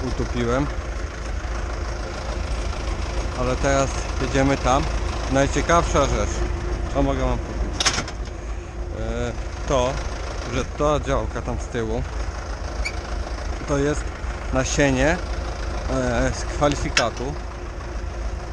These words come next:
czyli tak zwany mix, czyli wszystko wrzuciłem do jednego worka i oprysk-, zasiałem to. I w ogóle tutaj, kurde, chyba wysysiałem wszystko.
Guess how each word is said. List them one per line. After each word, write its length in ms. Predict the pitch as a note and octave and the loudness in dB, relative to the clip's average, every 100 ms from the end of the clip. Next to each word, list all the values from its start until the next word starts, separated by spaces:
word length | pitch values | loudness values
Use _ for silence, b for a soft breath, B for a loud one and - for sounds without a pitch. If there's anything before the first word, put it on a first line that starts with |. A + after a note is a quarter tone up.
| - | -4
czyli 180 | - C#3 | -2 0
tak 180 | C3+ B2 | 2 2
zwany 380 | C3+ D3+ C3 A#2+ | 2 4 4 4
mix, 440 | B2 C#3+ - - - - - - | 4 4 2 -2 -4 -6 -6 -2
czyli 180 | C3+ B2 | -2 -2
wszystko 340 | - C3+ - | -2 -2 0
wrzuciłem 360 | B2 - C3 A#2 | 0 0 -2 -4
do 60 | A#2+ | -4
jednego 280 | A#2 A2+ | -4 -4
worka 420 | G#2+ A2 - C#3+ - - - - - - - - - - | -4 -4 -4 -4 -4 -6 -8 -8 -8 -6 -6 -6 -8 -4
i 40 | D#3+ | 2
oprysk-, 600 | F3 - C#3+ - C#3 C#3+ C3+ | 2 2 -2 -4 -4 -2 0
zasiałem 440 | C3 C3 G#2+ G#2 G2+ | 0 2 0 0 -4
to. 260 | G2+ - - - - - - - - | -4 -6 -8 -6 -6 -4 -6 -6 -2
I 60 | E3 | 0
w 100 | D3+ | 2
ogóle 280 | C3 C#3 C3 | 4 4 4
tutaj, 240 | - C3 | 2 0
kurde, 320 | - - C3+ | 2 2 2
chyba 240 | A#2+ B2+ B2+ | 2 2 2
wysysiałem 680 | A#2+ - B2+ B2 C3+ C3 | 2 -2 -2 2 4 4
wszystko. 360 | A2+ C3 A#2 | 2 -2 -2